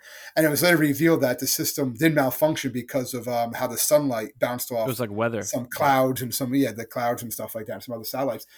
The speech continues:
Speaker 1: But all of this is happening within just a few months of each other, right? And then Able
Speaker 2: Yeah.
Speaker 1: Archer comes,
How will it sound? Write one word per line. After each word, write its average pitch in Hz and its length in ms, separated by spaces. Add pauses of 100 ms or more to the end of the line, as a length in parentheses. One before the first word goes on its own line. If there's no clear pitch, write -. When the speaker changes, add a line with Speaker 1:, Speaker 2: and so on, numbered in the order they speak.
(320)
Speaker 1:
But 170 240
all 208 260
of 165 80
this - 140
is 139 100
happening 156 400 (100)
within 147 360
just 147 220
a 135 60
few 160 160
months 143 280
of 120 80
each 104 180
other, - 220
right? 127 260
And 135 140
then 143 280
Able 143 300
Speaker 2:
Yeah. 151 60
Speaker 1:
Archer 156 300
comes, 117 420